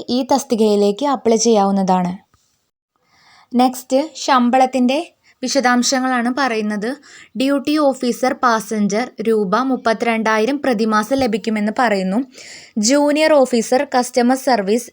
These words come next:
രൂപ ഇരുപത്തൊമ്പത് എഴുന്നൂറ്റി അറുപത് പ്രതിമാസം ലഭിക്കും. കസ്റ്റമർ സർവീസ് എക്സിക്യൂട്ടീവ് ഇരുപത്തിനാലായിരത്തി തൊള്ളായിരത്തി അറുപത് പ്രതിമാസം ലഭിക്കുന്ന തുകയാണ്.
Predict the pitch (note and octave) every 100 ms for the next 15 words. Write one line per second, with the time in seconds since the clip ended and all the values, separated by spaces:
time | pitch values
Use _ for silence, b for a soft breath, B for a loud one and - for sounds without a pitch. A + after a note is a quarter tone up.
0 | - G#3+ G3+ F#3 B3 C#4 B B B -
1 | B3 B3+ B3 B3+ A#3 C4 D4 A3+ A3+ A3+
2 | C#4 B3 G#3 G#3+ D#4 C#4+ C4 A3+ A3+ A3+
3 | C4+ B3+ G3 F3+ G3+ C4+ - b b b
4 | - C4 - D#4 D#4+ F4 - C4+ A3 B3+
5 | - C#3 - - - A#3+ G#3+ A3+ G#3 A3
6 | D#4+ B B B B3 B3 B3+ B3 B3+ B3
7 | B3+ A#3+ A#3+ A#3+ F4+ - C4 B3 A#3+ B3
8 | A#3 D4 C4 A3+ G#3+ E4 D4+ B3+ A#3+ A#3
9 | A#3+ C#4+ C4+ G#3+ G#3+ A3 A#3 A#3+ F#3+ F#3+
10 | F#3+